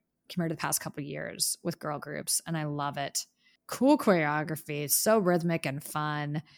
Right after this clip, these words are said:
Snapshots at the end were very cute. They just feel like the cool, nice girls that everyone wants to be friends with.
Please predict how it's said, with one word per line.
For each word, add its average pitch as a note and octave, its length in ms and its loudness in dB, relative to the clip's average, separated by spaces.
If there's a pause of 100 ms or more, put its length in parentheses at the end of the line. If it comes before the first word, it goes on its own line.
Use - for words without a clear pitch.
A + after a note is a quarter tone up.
(180)
Snapshots F#3+ 640 4
at - 60 -12
the - 180 -4
end D#3 240 -2
were D3 120 -10 (140)
very E3 300 0
cute. C3+ 640 -4 (200)
They F#3 140 4
just G#3+ 380 2
feel E3 240 2
like D#3+ 180 0
the D3 80 -6
cool, E3 300 -4
nice C#3 320 0
girls D3 300 -2
that D#3+ 120 -4
everyone D3+ 300 -4
wants C#3 200 0
to - 80 -6
be C#3 100 -8
friends - 360 -6
with. - 180 -10